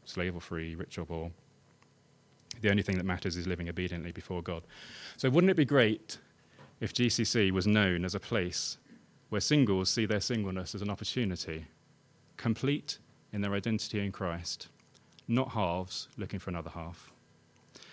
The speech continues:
where parents and families celebrate the fact that their single adult children can serve God in a way their married children can't, where singles build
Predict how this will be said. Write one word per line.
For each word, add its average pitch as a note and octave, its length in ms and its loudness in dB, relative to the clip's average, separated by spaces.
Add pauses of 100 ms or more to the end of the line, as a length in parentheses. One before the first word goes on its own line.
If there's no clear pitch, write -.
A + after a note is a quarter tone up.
(140)
where A#2 120 2
parents C#3+ 380 6
and B2 80 4
families G#2+ 400 6
celebrate A2+ 440 4
the A2 60 -6
fact G2 300 4
that F#2+ 140 -6
their G2+ 160 2
single B2+ 380 2
adult A2 280 0
children F2+ 400 0
can G2 120 -4
serve A#2+ 320 2
God F2+ 300 -2 (520)
in G2+ 100 -2
a G2 40 0
way G2 160 4
their F#2+ 160 0
married G#2+ 320 0
children F2 420 -6
can't, F2+ 360 -8 (2750)
where A2 100 2
singles B2 380 4
build G#2+ 340 2